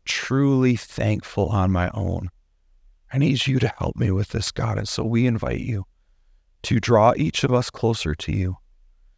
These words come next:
to, to, to help us see things more and more from your perspective. And God, we ask you to create in us a heart of thanksgiving, an attitude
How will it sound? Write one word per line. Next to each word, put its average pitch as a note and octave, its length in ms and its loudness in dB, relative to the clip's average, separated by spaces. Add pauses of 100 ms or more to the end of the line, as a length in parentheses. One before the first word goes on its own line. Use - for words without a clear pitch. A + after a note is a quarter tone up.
(320)
to, A#2 320 2 (300)
to, A2 420 2 (180)
to G#2+ 180 0 (160)
help D3 400 2
us D3 180 0
see - 400 -2
things B2+ 460 0
more A#2+ 500 4
and A#2 120 4
more G#2+ 200 4
from G#2+ 240 -2
your - 120 0
perspective. - 680 -6 (960)
And A2 140 -2
God, F2+ 240 2
we G#2 260 4
ask G#2+ 440 -2
you G#2+ 100 0
to - 240 -2
create B2 840 2
in D3+ 180 0
us F#2+ 320 -4 (540)
a A2+ 120 4
heart - 840 0 (520)
of G2 120 -4
thanksgiving, F2 800 0
an A2+ 160 0 (180)
attitude F#2 880 -2